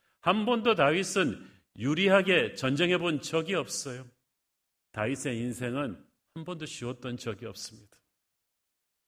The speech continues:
그래서 어느 드라마 대사처럼 "인생이 내만 힘드나?" <laughs> 다윗은 정말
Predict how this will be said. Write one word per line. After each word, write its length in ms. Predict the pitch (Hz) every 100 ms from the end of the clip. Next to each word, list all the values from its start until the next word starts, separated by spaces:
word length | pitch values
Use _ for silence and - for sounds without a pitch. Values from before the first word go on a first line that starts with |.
| _ _
그래서 440 | - 135 139 143 127
어느 200 | 139 127
드라마 380 | 117 123 135 127
대사처럼 760 | 120 131 120 - 123 123 113 _ _ _ _ -
"인생이 380 | 117 120 127
내만 340 | 120 120 139 131
힘드나?" 400 | 120 117 120 131
<laughs> 800 | - - - - 165 151 117 -
다윗은 500 | 127 135 165 170 160
정말 640 | 131 156 180 196 110 -